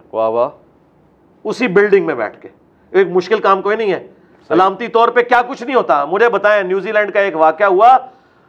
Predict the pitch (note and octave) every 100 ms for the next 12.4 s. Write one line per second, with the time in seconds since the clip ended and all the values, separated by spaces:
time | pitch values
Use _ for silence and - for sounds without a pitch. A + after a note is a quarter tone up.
0 | _ F#3+ G3 A#3+ B3 A#3+ A3 G#3 G#3+ G#3+
1 | A#3+ A3 A#3 C4 C#4 C#4 G#3+ A3 C4 B3+
2 | C4 D#4 C#4+ D#4+ D#4 C#4 C4 A#3+ A3 A3+
3 | A#3+ A#3+ B3 C4 B3+ B3+ A#3+ A#3 A3+ A#3+
4 | B3 C4 A3 B3 B3 A3+ G3+ - - _
5 | _ _ - A#3+ B3+ B3 A3 G3 G#3 B3+
6 | B3+ A#3 - G3+ - - F3+ F#3 F3 F3
7 | E3+ D#3+ E3+ D#3+ D#3 C#3 A#2+ A#2+ C3 -
8 | A#2+ - F#2+ - _ _ - A3 F#3 A#3+
9 | D#4 G#3+ A#2+ A2+ - _ _ _ _ _
10 | _ A#2 E3 B3+ C4+ A3 G3+ A#3 C#4 C4+
11 | D#4+ F#4+ F4 A#3 F3+ D#3 D3+ E3+ E3+ G#3+
12 | G3 F#3+ G3+ G3